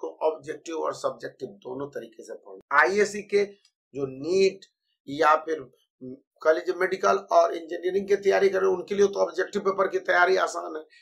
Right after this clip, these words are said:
लेकिन subjective paper में marking है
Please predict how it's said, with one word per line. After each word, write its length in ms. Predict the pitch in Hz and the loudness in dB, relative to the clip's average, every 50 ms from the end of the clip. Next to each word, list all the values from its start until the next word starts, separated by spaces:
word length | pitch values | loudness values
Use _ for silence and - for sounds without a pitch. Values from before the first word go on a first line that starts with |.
| _ - | _ -4
लेकिन 300 | 175 190 208 202 208 202 | 0 0 0 0 0 -4
subjective 960 | - - - 190 180 143 139 - - 180 180 - - _ - - 269 277 - - 240 | -6 -4 -2 -2 -2 -4 -6 -8 -6 -4 -4 -4 -6 _ -6 -4 -4 -4 -4 -2 -2
paper 380 | 220 214 220 214 208 196 202 | -2 -2 0 0 -2 -2 0
में 140 | 202 202 202 185 156 143 139 | 0 0 0 0 -2 -6 -6
marking 840 | 147 156 170 175 185 175 - - - 233 247 247 233 202 - - - 139 | -2 0 2 4 4 2 0 -4 -6 -8 -8 -8 -8 -10 -10 -8 -4 0
है 240 | 143 160 180 190 | 2 2 2 0